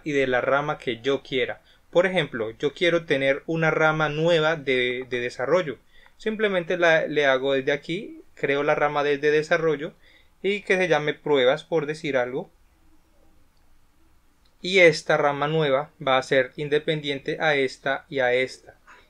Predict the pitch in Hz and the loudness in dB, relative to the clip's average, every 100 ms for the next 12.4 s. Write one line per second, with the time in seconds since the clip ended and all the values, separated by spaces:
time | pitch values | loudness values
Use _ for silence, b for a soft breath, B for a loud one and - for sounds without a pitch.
0 | - 139 139 139 147 135 - 226 240 226 | -10 -2 -2 0 2 2 2 0 0 0
1 | 220 220 208 - 147 139 165 208 160 139 | -2 -4 -6 -6 -4 -2 -4 -4 -2 0
2 | 131 123 - 165 135 - 135 127 - 123 | -2 -4 -6 -6 -6 -4 -4 -4 -6 -4
3 | 143 135 127 143 170 185 180 180 175 143 | -4 -2 -4 0 0 -2 -4 -2 0 2
4 | 175 - _ _ _ - 139 131 127 - | -2 -8 _ _ _ -8 0 2 2 0
5 | 175 170 185 185 185 156 139 - 175 175 | -4 -4 -6 -4 -4 -4 -6 -6 -10 -8
6 | - 156 147 135 139 147 175 160 147 - | -4 -4 -2 -2 -2 -2 -2 -2 -4 -4
7 | 160 180 _ 165 170 180 160 151 160 165 | -6 -6 _ 0 0 0 -4 -4 -6 -8
8 | 175 170 156 131 131 - 160 156 135 - | -8 -4 -4 -2 -4 -6 -6 -4 -6 -6
9 | 147 160 b b - 165 165 143 139 156 | -8 -8 b b 0 0 2 -2 -4 -8
10 | 156 147 131 135 165 165 160 139 - 165 | -8 -2 0 0 -2 -2 -2 -4 -4 -2
11 | 165 151 - 139 135 127 120 120 - 117 | -2 -6 -6 -6 -4 -4 -4 -6 -10 -8
12 | 120 123 - 117 | -6 -8 -12 -14